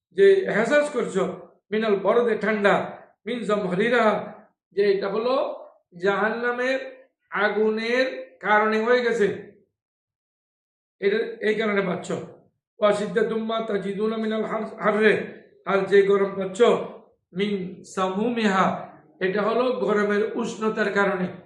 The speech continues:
অর্থাৎ জাহান্নামের আগুনের গরমের কারণে আমরা গ্রীষ্মকালে বেশি গরম অনুভব করি। এর পরবর্তী হাদিস এসেছে, আন আবি সালেহিন আন আবি হুরায়রা রাদিয়াল্লাহু তাআলা আনিন নবী সাল্লাল্লাহু আলাইহি ওয়াসাল্লাম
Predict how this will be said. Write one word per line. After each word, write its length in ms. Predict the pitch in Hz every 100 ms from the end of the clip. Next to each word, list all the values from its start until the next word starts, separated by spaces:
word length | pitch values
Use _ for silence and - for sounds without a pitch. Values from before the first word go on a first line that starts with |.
| _ _ _ _
অর্থাৎ 240 | - 208 185
জাহান্নামের 880 | 196 196 214 226 254 277 - - -
আগুনের 920 | - 190 185 196 214 262 285 - - - _ -
গরমের 460 | 196 202 196 202
কারণে 520 | 196 202 196 226 294 294 - - _ -
আমরা 320 | 190 196 240
গ্রীষ্মকালে 880 | 180 196 - 233 240 240 220 - - - _ _
বেশি 320 | 202 202 247
গরম 500 | 190 196 214 285 - - - _
অনুভব 520 | 185 196 190 285 - -
করি। 240 | 180 175 - - - _ _ _ _ _ _ _ _ _ _ _ _ _ -
এর 220 | 214 214
পরবর্তী 340 | 214 196 190
হাদিস 280 | 196 208 214
এসেছে, 400 | 220 220 233 233
আন 220 | 226 214
আবি 220 | 220 214 208
সালেহিন 440 | 233 226 220 220
আন 140 | 226
আবি 180 | 226 208
হুরায়রা 440 | 196 214 226 226 226
রাদিয়াল্লাহু 440 | 214 226 226 220
তাআলা 180 | 226 220
আনিন 240 | 220 220
নবী 240 | 185 214 226
সাল্লাল্লাহু 460 | 220 214 202 226
আলাইহি 200 | 226 220
ওয়াসাল্লাম 320 | 240 233 -